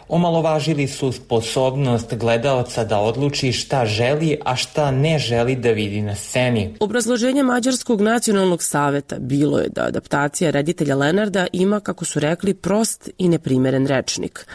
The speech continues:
Speaker 2: Zahtev saveta potpisao je predsednik te institucije Jene Hajnal, koji nije želeo da govori za Radio Slobodna Evropa. U otvorenom pismu na Facebooku Hajnala je podržao vodeći političar Mađara u Srbiji,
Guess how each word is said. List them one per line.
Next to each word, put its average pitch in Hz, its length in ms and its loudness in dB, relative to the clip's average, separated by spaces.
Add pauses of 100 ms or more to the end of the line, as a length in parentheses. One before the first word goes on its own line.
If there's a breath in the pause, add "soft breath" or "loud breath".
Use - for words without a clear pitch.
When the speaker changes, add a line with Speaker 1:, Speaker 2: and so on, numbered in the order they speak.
(340 loud breath)
Speaker 2:
Zahtev 185 340 -2
saveta 220 480 0
potpisao 208 480 0
je 208 80 2
predsednik 190 480 2
te 196 120 0
institucije 180 800 0
Jene 165 360 0
Hajnal, 156 460 0 (340 loud breath)
koji 240 160 0
nije 214 200 2
želeo 139 340 2
da 131 100 0
govori 131 360 0
za 135 120 -2
Radio - 260 -2
Slobodna - 400 -2
Evropa. - 340 -4 (380)
U 233 160 4
otvorenom 196 500 0
pismu 143 280 -2
na 127 100 0
Facebooku 196 580 0
Hajnala 160 460 0
je 139 80 0
podržao 202 500 0
vodeći 196 480 0
političar 190 580 0
Mađara 156 400 0
u 160 60 0
Srbiji, 143 440 -2